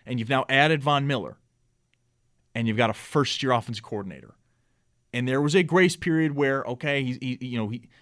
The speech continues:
the training wheels are still on. He's still figuring it out. He's still figuring out the flow of everything. And, and to be fair,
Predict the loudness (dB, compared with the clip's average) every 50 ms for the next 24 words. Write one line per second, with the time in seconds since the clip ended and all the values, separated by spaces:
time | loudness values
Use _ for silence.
0 | _ _ -14 -6 -2 0 0 2 2 2 2 2 2 2 -2 -4 -2 0 0 2
1 | 2 2 2 2 2 0 -2 -4 -6 -6 -4 -4 -6 -4 -2 -2 -2 0 0 0
2 | 0 2 4 4 4 4 2 -2 -6 -6 -8 -8 -6 -6 -6 -4 -4 -4 -4 -4
3 | -4 -4 -6 -2 0 2 2 4 2 2 2 0 -2 -2 -2 0 0 0 0 0
4 | 0 0 0 0 -2 0 0 2 2 2 0 -2